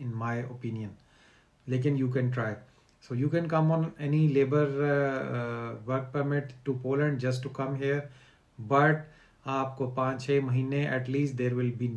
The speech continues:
no job according to your qualification in my, in मेरे ख्याल में। So keep that in mind। और अगर आपकी job वहाँ अच्छी है, जहाँ भी आप हैं, and you are earning good money, तो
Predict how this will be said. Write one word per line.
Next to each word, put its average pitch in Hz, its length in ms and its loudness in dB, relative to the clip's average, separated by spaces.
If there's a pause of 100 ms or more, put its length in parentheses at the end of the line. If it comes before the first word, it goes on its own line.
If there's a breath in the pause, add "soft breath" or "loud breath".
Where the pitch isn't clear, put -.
(140)
no 139 240 0
job 123 340 0
according 123 460 -2
to 123 100 0 (100)
your 120 320 -2 (540)
qualification 120 640 -6
in 120 340 -4
my, 123 240 -2 (1000 soft breath)
in 117 140 -4
मेरे 123 220 2
ख्याल 117 260 -2
में। 104 180 -6 (920 soft breath)
So - 80 -10
keep 147 360 2
that 160 280 6
in 156 40 4
mind। 151 420 2 (220)
और 123 200 -2
अगर 139 220 -2
आपकी 135 260 0
job 123 420 2
वहाँ 127 340 0
अच्छी 147 320 -2
है, 151 340 0
जहाँ 117 280 -2
भी 147 140 4
आप 139 240 2
हैं, 135 320 -4 (440 loud breath)
and 127 140 0
you 131 120 4
are 127 120 4
earning 117 440 0
good 151 220 4
money, 160 400 2
तो 143 160 -4